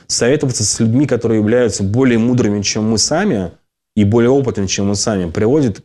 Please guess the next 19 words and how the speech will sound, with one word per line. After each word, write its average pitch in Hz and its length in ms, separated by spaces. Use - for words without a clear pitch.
к - 80
тому, 120 180
что 131 160
мы 113 180
принимаем 107 580
неправильное 110 480
решение. 90 580
А, 95 360
мы 110 340
можем 131 380
быть - 340
даже 110 480
вполне 120 580
очарованы 117 560
человеком, 90 560
мы 98 80
можем 113 260
быть - 220
влюблены. 107 640